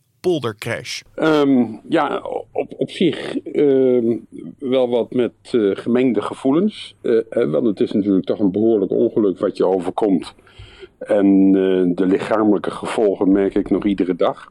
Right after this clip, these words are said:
Speaker 2: Maar aan de andere kant is het ook zo dat, eh, ja, dat het je toch ook wel dingen gebracht heeft die wellicht anders, eh, je niet gebracht zouden hebben. Hè, want, ehm, eh, door dat ongeluk kom je toch, ehm,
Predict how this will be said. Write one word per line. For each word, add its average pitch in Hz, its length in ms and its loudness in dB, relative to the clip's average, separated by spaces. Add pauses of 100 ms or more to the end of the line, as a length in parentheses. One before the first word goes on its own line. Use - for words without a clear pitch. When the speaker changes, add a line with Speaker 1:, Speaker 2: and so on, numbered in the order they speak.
(560)
Speaker 2:
Maar 110 120 -2
aan 120 80 0
de 123 60 -2
andere 139 300 2
kant 127 180 0
is 113 120 0
het 107 100 -6
ook 117 160 0
zo 104 220 0
dat, 101 440 -2
eh, 98 340 2 (180)
ja, - 340 -4 (260)
dat - 220 -4
het 101 140 -18
je 107 120 -6
toch 117 200 0
ook 110 120 -2
wel 104 140 0
dingen 107 260 2
gebracht 104 480 -2
heeft 101 460 -2 (640)
die 104 180 2
wellicht 101 440 0
anders, 107 600 0
eh, 104 280 4
je 110 100 2
niet 147 200 0
gebracht 101 400 -2
zouden 87 340 0
hebben. 85 400 -2
Hè, 104 200 -2
want, 101 300 0 (100)
ehm, 87 440 2 (340)
eh, 101 440 -2 (140)
door 107 420 2
dat 87 200 0
ongeluk 104 440 0
kom 104 200 2
je 90 60 2
toch, - 260 -4 (200)
ehm, 95 440 0